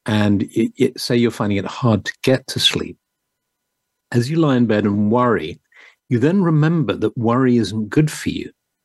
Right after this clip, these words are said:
So you worry about the fact that you're worrying. So you're kind of double worrying, if you like. And one of the, one of the major kind of orientations that I suggest,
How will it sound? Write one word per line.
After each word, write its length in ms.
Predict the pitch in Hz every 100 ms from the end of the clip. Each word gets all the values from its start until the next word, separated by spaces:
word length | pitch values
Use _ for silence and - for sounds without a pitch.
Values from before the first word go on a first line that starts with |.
| _ _ _ _ -
So 140 | -
you 140 | 123 110
worry 480 | 113 147 165 104
about 300 | 104 120 117
the 80 | 123
fact 260 | - 110 -
that 140 | -
you're 100 | 110
worrying. 640 | 101 123 131 104 87 78 80
So 260 | - - 110
you're 220 | 107 101
kind 280 | - 120 113
of 220 | 92 101
double 420 | 123 135 104 95
worrying, 540 | 95 87 80 78 76
if 180 | 76 -
you 80 | -
like. 200 | - - _ _ _ _ - - _ _ -
And 380 | 120 123 120 -
one 300 | - 120 160
of 160 | 202 165
the, 280 | 180 156 143
one 220 | 127 175
of 100 | 190
the 100 | 160
major 440 | 147 156 156 - 135
kind 320 | - 127 117
of 180 | 104 - _
orientations 800 | 123 117 107 - 113 104 - 92
that 100 | 95
I 80 | 95
suggest, 720 | - - - 113 95 - -